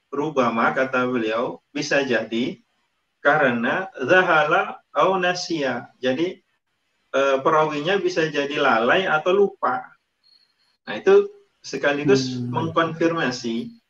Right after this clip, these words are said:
Speaker 1: bahwa hadis derajat
Speaker 2: Oke.
Speaker 1: Bukhari pun itu masih memungkinkan untuk adanya kesalahan. Kesalahan bukan berarti salah secara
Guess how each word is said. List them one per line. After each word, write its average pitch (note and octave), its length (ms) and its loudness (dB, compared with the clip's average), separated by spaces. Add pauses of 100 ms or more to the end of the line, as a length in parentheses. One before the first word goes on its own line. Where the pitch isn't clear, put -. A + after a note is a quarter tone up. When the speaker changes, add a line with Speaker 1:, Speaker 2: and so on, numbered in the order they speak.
(260)
Speaker 1:
bahwa D3 400 0
hadis F3 640 0
derajat C3+ 640 0
Speaker 2:
Oke. A#2+ 480 -4
Speaker 1:
Bukhari D#3 560 0
pun C3+ 320 -2
itu C3+ 240 -6
masih D#3 400 -6 (400)
memungkinkan C3 800 -4
untuk - 400 -6 (320)
adanya B2 560 -4 (400)
kesalahan. B2+ 720 -2
Kesalahan B2 480 -4
bukan C3 400 -4
berarti B2+ 720 -4
salah B2 400 -4
secara A2+ 720 -2